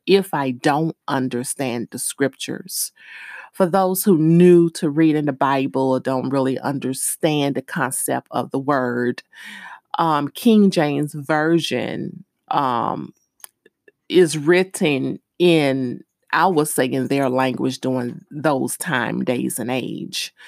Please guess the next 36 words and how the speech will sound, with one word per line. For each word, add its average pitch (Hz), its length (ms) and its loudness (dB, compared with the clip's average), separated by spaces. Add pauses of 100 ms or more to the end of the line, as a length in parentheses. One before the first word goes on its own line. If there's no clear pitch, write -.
(440)
Then 180 160 6
you 165 140 4
have 147 260 0
the - 200 -2
Amplified 147 800 0
Version 131 600 -2
of 135 200 -2
the 143 120 -4
King 135 360 -4
James 123 360 -6
Version 117 440 -6
Bible, 107 440 -6
where 156 220 2
it 185 280 2
breaks 311 320 0
down 247 460 0
just 220 320 -2
a 170 40 -2
little 175 280 0
bit 165 200 0
and 139 160 -4
go 143 200 2
in 147 100 -2
a 120 80 -2
little 147 360 0
bit - 260 -4
more 139 260 -2
detail. 180 720 -4 (800)
And 196 240 2
then 208 200 6
you 208 140 4
have 185 340 2
the 160 120 2
Message 160 960 -2
Bible, 117 600 -6
which 147 240 -4